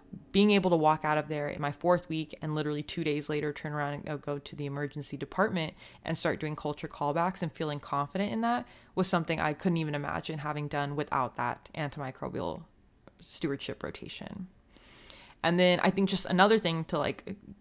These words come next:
the icing on the cake, and probably one of the coolest things about this rotation as well, was just, like, where we were located. So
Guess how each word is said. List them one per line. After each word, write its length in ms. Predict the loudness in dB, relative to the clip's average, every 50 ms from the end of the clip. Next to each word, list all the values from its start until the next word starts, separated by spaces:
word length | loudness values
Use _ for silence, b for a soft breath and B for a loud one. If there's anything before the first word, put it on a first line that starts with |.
| _ -6 -2
the 80 | 2
icing 360 | 2 4 4 2 2 2 0
on 100 | 0 0
the 80 | -2 -4
cake, 320 | -4 -2 -2 -2 -2 -2
and 120 | -4 -6 -2
probably 220 | 0 0 2 2
one 160 | 2 2 2
of 60 | 2 0
the 80 | -4
coolest 340 | -6 -4 -4 -4 -4 -4 -4
things 220 | -6 -6 -6 -6
about 240 | -6 -6 -6 -6 -8
this 160 | -8 -10 -8
rotation 500 | -8 -8 -6 -6 -8 -8 -6 -8 -8 -6 -6 -4
as 100 | 0 4
well, 300 | 6 6 6 4 2 B B B B B B 4
was 200 | 4 4 6 6
just, 160 | 4 4 4
like, 160 | 2 2 2
where 220 | 2 2 2 2
we 100 | 2 2
were 140 | 2 4 4
located. 640 | 4 2 2 0 0 -2 0 2 2 2 2 0 -4
So 320 | -6 -4 -2 0 0 0